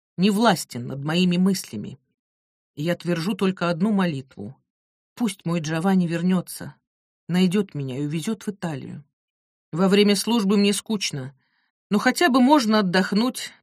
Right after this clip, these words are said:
от изматывающего трудового дня. Мне приходится драить полы и работать в прачечной,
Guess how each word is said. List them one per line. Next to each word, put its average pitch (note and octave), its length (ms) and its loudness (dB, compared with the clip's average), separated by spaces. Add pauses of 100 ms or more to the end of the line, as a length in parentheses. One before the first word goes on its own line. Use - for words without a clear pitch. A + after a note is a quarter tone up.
(140)
от E3 180 -4
изматывающего E3 920 0
трудового E3 580 -4
дня. D3 380 -6 (640)
Мне A3 220 6
приходится B3 580 0
драить G3+ 440 2
полы G#3+ 380 0 (280)
и D3+ 60 -6
работать E3+ 440 -2
в - 80 -16
прачечной, F#3+ 720 -2